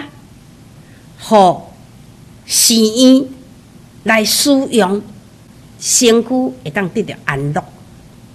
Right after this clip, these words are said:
啊，布施车就是车都有大台有小台，脚踏车嘛车，汽车嘛车，哦，所以呢，反正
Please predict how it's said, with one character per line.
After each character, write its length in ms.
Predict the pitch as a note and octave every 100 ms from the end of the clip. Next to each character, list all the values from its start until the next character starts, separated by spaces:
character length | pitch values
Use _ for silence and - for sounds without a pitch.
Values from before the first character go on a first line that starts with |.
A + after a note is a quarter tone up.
| - - -
啊， 400 | D#3 E3 A2 C#2+ - - - - - -
布 180 | E4 A#3+
施 240 | A#3+ G#3+
车 300 | G3+ B3+ A3+ A#3
就 120 | F3+
是 220 | E3 D#3+
车 360 | D#3+ - C4 B3+
都 160 | B3+ D#3+
有 80 |
大 220 | D#3+ D#3 D3
台 180 | C#3 E3+
有 180 | D3
小 180 | D3+ - F#3+ E3
台， 240 | C#3+ D3 D3 - - - - - - -
脚 140 | - A#3
踏 160 | F#3
车 200 | E3+ A#3+
嘛 160 | A#3+ D3
车， 320 | - G#3 G3+ A3+ - -
汽 220 | - D4+
车 240 | G3 A3+ A3+
嘛 180 | G3+ D#3
车， 300 | - A3+ G#3+ A#3 - - - - -
哦， 320 | E3 D#3 B2 F2 - - -
所 300 | - - C#4+
以 100 | C#4
呢， 220 | A#3 G#3 - - - - -
反 260 | D#4+ E4+ F4+
正 260 | D4 F#3+